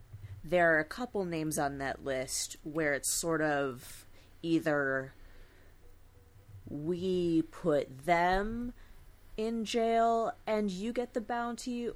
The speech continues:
or, or they put me in jail and they get a bounty. So I'm hoping that we can maybe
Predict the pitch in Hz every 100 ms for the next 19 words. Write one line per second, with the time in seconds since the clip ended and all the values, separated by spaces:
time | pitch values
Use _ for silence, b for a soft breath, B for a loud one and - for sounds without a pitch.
0 | - 170 160 160 156 147 147 - b b
1 | b b b - - - - - - -
2 | - - - - 190 190 175 143 143 175
3 | 208 - - 170 - 160 156 - 165 147
4 | 143 147 156 170 185 170 143 135 - 143
5 | 135 131 127 - 156 147 139 123 120 131
6 | 123 139 - 131 151 190 - - - -
7 | 202 180 170 165 160 143 - - - -
8 | - - - - - - - - - -
9 | 175 175 170 190 196 196 185 170 160 156
10 | 156 160 160 - - - - - b b
11 | b b b 160 - 156 151 - 147 147
12 | 151 147